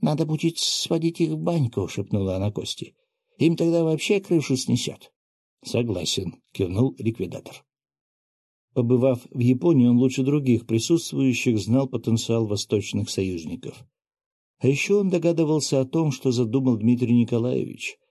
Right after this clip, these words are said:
и предполагал, что рано или поздно Нагасаки станет одним из крупнейших промышленных центров империи имени Акулова. И вот тогда свои люди среди японцев очень пригодятся.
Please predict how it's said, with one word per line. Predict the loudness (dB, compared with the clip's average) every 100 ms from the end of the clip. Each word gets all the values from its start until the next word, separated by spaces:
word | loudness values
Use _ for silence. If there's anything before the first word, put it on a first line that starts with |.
| _ _
и | -2
предполагал, | 0 0 0 0 2 2 0
что | -2 -4
рано | -2 -2 -4
или | -6
поздно | -2 0 0 -2
Нагасаки | -6 -4 -2 -2 -2 -4
станет | -4 -2 0 0
одним | -2 2 2
из | 0
крупнейших | -2 -6 -2 0 0 -2 -8
промышленных | -4 0 0 0 -2 -4
центров | -2 0 0 -2 -4
империи | -4 -2 -2 0 0 -2 -6 _ _ _ -4
имени | -2 0 -2
Акулова. | -4 -6 -6 -6 -6 -10 -16 _ _ _ _ _ _ _ _ _ _ -2
И | 0
вот | 0 0
тогда | -4 0 0 2 -2 -6
свои | -4 0 4 4
люди | 2 -2
среди | -4 -4 -2 0 0
японцев | 0 -2 -2 -2 -4 -2
очень | -4 -4 -4 -4
пригодятся. | -4 -4 -6 -8 -12 -10 -10 -12